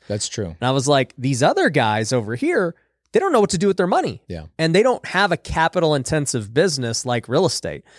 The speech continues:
Speaker 2: It's like, real estate's one of the only businesses where, yo, I need, like, millions of dollars to go make ten percent.
Speaker 1: Yeah.
Speaker 2: You know, other businesses, whether it's education, whether it's, uh, digital product, SaaS tech,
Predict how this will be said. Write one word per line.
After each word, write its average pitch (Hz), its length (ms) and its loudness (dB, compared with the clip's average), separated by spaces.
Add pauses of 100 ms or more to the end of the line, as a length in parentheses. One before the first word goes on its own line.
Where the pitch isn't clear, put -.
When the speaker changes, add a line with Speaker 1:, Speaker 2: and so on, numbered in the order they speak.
(120)
Speaker 2:
It's - 120 -10
like, 156 220 2
real 190 180 2
estate's 285 300 0
one 208 80 2
of 175 60 2
the 143 100 2
only 151 160 4
businesses 170 500 0
where, 131 220 2 (420)
yo, 175 260 4
I 156 120 2
need, 262 200 2
like, 240 200 4
millions 147 420 0
of 143 100 -4
dollars 127 540 2
to 139 120 -2
go 135 160 2
make 117 300 -2
ten 113 200 -6
percent. - 320 -8 (220)
Speaker 1:
Yeah. 92 240 -2
Speaker 2:
You 139 160 2
know, 120 280 0
other 226 240 4
businesses, 143 800 0 (420)
whether 127 280 4
it's 113 360 0
education, 143 840 0
whether 113 380 -2
it's, 110 680 -4
uh, 107 440 -2 (300)
digital 127 300 0
product, 156 500 2
SaaS 156 400 4
tech, 156 240 2